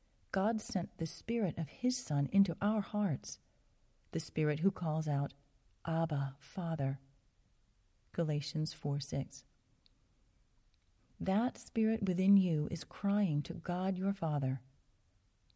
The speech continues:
You have a deep longing to know him and to love him. The Lord is calling you to himself. He desires your fellowship.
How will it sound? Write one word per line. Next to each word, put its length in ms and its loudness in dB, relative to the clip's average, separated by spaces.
You 140 6
have 180 2
a 60 2
deep 400 0
longing 540 2
to 120 -2
know 300 4
him 320 -4
and 220 4
to 120 -2
love 320 2
him. 300 -2
The 140 4
Lord 360 4
is 140 0
calling 440 0
you 140 2
to 120 -4
himself. 540 -2
He 200 2
desires 500 2
your 100 0
fellowship. 600 0